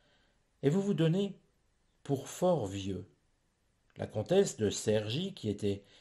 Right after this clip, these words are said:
il y a cinquante ans, je crois, ambassadrice à Venise, dit vous y avoir connu tel que vous êtes aujourd'hui. »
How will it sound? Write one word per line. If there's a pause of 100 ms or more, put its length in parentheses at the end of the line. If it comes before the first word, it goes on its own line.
(120)
il
y
a
cinquante
ans,
je
crois,
ambassadrice
à
Venise, (960)
dit
vous
y
avoir
connu
tel
que
vous
êtes
aujourd'hui. »